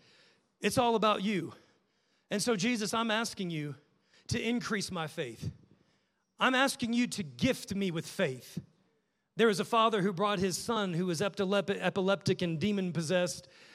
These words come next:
and brought him to the disciples, and the disciples couldn't do anything. And Jesus comes to him, and the father says, and Jesus says, "Do you believe?" And what does the father say? "I do believe,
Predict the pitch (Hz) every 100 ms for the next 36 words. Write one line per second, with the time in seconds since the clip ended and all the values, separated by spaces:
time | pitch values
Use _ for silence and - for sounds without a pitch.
0 | - - 185 185 175 160 147 226 220 185
1 | 190 185 - 220 233 196 175 151 185 175
2 | 170 233 226 196 196 - 226 196 185 214
3 | 202 - 196 185 175 - - - - 175
4 | 151 254 202 147 - 247 233 214 185 190
5 | 170 147 - - - 190 208 147 - -
6 | 269 247 220 254 220 - - - 220 190
7 | 277 208 208 135 302 254 302 359 339 214
8 | 143 - - _ _ _ _ _ _ _
9 | _ _ _ _ 208 262 240 214 262 240
10 | 214 - 214 160 127 - _ _ _ -
11 | 214 185 294 214 196 170 117 113